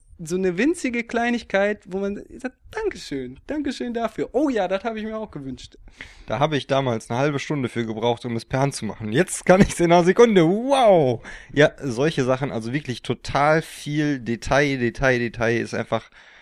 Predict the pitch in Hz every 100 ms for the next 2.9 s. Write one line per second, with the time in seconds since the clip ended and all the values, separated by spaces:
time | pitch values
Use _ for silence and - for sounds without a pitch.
0 | - _ _ - - 175 147 - 131 135
1 | 135 127 113 110 - - 143 127 - 127
2 | 120 - - - 113 107 107 107 104